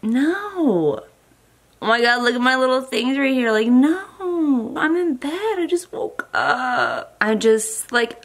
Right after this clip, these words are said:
I have this thing with Snapchat. Okay, so Snapchat is a game. It's a game, and I'm blue. I'm literally blue. Like, that's so funny.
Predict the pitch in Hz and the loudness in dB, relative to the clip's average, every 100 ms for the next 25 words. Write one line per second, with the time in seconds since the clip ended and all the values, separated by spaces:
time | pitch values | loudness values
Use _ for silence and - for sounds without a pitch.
0 | - 202 220 226 254 220 196 190 180 180 | -4 -2 0 0 0 0 -2 -2 0 0
1 | 185 - 190 180 175 175 - 170 160 160 | 0 -6 -4 -2 -2 -6 -4 -2 -2 -2
2 | 214 196 208 220 - 240 208 - 220 208 | -2 -2 -2 -2 0 2 2 2 2 2
3 | - 226 220 226 - 277 269 240 208 190 | -4 0 0 0 -2 -2 0 2 0 -2
4 | 180 156 - - 202 - 185 180 160 160 | -2 -2 -6 -10 -8 -8 -6 -4 -2 0
5 | 175 175 175 160 90 90 - 165 190 190 | -2 -2 0 0 -2 -8 -4 -4 -2 2
6 | 180 175 170 165 165 156 160 156 160 156 | 4 4 4 2 0 0 0 2 2 0
7 | 139 147 147 147 - 143 156 156 - - | 0 0 0 -2 -4 -4 -4 -8 -12 -4
8 | 147 147 147 - - 156 139 - - | 0 0 -2 -8 -8 -4 -4 -6 -10